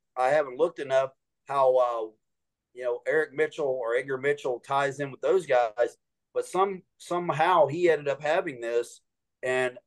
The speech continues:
when he passed away in twenty sixteen, uh, somebody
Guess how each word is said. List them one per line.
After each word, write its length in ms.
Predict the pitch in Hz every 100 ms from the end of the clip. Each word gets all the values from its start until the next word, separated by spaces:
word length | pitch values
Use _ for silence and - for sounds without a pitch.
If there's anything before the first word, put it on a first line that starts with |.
| _
when 140 | 131 131
he 140 | 165
passed 420 | 180 165 165 -
away 540 | 120 135 175 170 143 -
in 360 | 123 123 120 117 _ _ -
twenty 180 | 160 151
sixteen, 720 | - 151 - - 185 147 123 _ _ _ _ _ _
uh, 180 | 123 120
somebody 380 | - 165 165